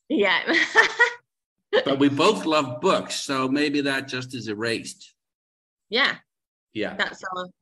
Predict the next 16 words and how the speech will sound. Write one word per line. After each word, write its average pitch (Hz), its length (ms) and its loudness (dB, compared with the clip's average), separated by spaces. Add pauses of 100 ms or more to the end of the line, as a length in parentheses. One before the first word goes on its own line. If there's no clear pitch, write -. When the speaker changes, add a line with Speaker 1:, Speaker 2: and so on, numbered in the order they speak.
Speaker 1:
that's - 200 -6
our 185 80 -2
unifying 180 920 -4 (580)
asset. 160 380 -6 (640)
Speaker 2:
Yeah. 95 360 -4 (800)
Uh, 151 560 0
okay. 160 640 -4
So 143 720 -2 (120)
word 170 460 0
of 226 80 0
mouth 120 580 -2 (320)
is 120 320 0
Speaker 1:
Mm-hmm. 135 140 -2
Speaker 2:
all 135 200 -2
about 101 760 -6 (600)
conveying 104 1300 -6